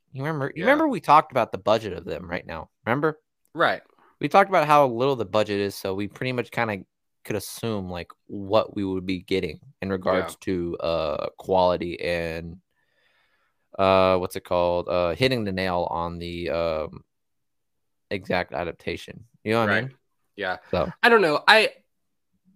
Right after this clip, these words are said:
Speaker 2: I'm very torn because the more I look at it, like, I, I dig the set. Like, I, I really dig what I'm seeing with, like, the,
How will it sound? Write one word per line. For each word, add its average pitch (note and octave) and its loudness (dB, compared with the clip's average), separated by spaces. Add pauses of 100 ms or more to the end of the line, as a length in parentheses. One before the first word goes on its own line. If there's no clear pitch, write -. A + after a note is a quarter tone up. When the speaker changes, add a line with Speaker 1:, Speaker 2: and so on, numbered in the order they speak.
(500)
Speaker 2:
I'm F3+ 2
very E3+ 2
torn F#2+ -6
because C#3 -2
the D#3 0
more G#3+ 4
I A3 4
look C3+ -2
at C3+ 2
it, B2 0
like, A#2+ -4
I, F#3 4
I E3+ 4
dig G#3+ -2 (360)
the B2 0
set. - -4 (160)
Like, B2 -2
I, B2+ 2
I B2+ -2
really D3+ -2
dig C3 -2
what A#2 -2
I'm A2 -2
seeing G#2+ -8
with, G2 -12
like, G2 -8
the, F#2+ -8